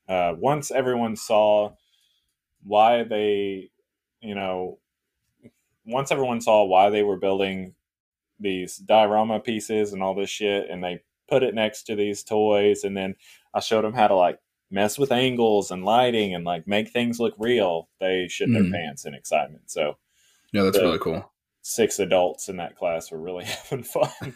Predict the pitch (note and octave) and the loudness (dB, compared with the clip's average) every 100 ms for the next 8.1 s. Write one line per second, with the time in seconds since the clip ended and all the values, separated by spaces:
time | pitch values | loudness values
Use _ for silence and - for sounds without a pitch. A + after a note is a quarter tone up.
0 | _ D3+ - C#3 D#3+ C#3 C#3+ - A2+ E2 | _ -12 -4 -4 2 2 2 0 0 0
1 | - - _ _ _ - C#3+ C#3 G#2+ F3+ | -10 -14 _ _ _ -2 4 6 6 6
2 | F3+ F#3 F3+ F#3 F3 D3+ C3+ D#3 D#3+ C#3+ | 6 4 6 4 6 2 4 2 2 0
3 | - - _ _ B2 D3+ F3+ F3+ F#3 F#3 | -14 -20 _ _ -8 -6 -6 -2 -2 0
4 | F3 G#3 G3 B2+ F#2+ G2+ A2+ D3 E3 E3+ | -2 0 0 0 -2 -4 -4 -4 0 6
5 | D3+ D3 B2 A#2+ G2+ - - A2+ A#2 G#2+ | 6 6 2 0 -2 -6 -6 -2 -2 0
6 | G2 F#2+ D#2+ A#1+ - _ _ _ - D3 | -4 -4 -8 -10 -18 _ _ _ 0 4
7 | C#3 C3+ D3+ E3 - A#2 G2+ A2+ A2 F#2 | 6 6 6 6 6 2 4 2 2 -2
8 | - | -6